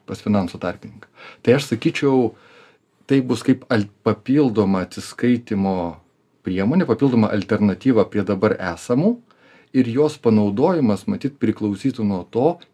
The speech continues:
kiek patrauklus jis būtų vartotojui, kiek išpildymas,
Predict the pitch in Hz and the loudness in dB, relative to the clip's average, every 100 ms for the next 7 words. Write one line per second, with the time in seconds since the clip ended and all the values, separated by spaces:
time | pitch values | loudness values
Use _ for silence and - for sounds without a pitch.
0 | _ - 175 - 120 117 110 101 156 156 | _ 0 0 2 0 2 0 0 0 0
1 | 123 107 135 139 117 120 143 113 - - | 0 -2 -2 0 2 2 2 0 -4 -2
2 | 156 143 113 - 196 180 107 85 - | 0 2 0 2 2 2 2 0 -6